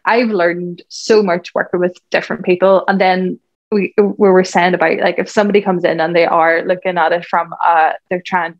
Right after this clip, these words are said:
they've seen me, I've inspired them to come to a class or something, and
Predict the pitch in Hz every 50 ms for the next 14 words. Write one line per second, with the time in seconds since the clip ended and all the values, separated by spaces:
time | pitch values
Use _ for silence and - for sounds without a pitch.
0 | _ _ 185 175 - - - 196 196 185 175 170 165 165 165 170 170 165 160 -
1 | 175 170 180 180 180 180 - - 160 160 165 165 - 170 170 - 196 - - 175
2 | 170 170 170 175 175 - - 170 151 165 180 - 185 185 - 185 185 - 190 196
3 | 196 _ - - - - - - - _ 190 185 185 185 180 180 180